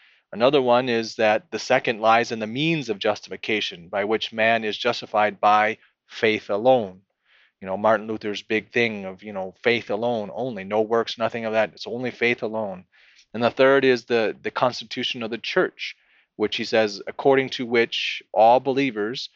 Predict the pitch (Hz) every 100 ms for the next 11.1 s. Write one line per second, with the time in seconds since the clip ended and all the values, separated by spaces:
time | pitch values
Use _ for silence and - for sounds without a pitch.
0 | _ _ - 127 131 - 120 131 120 113
1 | 113 107 156 175 165 165 160 135 156 151
2 | - 98 85 _ _ - 113 120 127 127
3 | 139 127 120 123 139 143 143 147 139 139
4 | 131 120 117 117 _ _ _ 101 113 127
5 | 127 - 107 113 156 165 156 131 123 -
6 | 160 156 - 139 135 123 101 107 107 101
7 | 113 139 - 151 139 - 143 - 120 120
8 | 113 117 110 117 123 123 120 123 107 113
9 | 117 120 107 101 101 101 98 104 - -
10 | - - - - - - 107 113 110 104
11 | -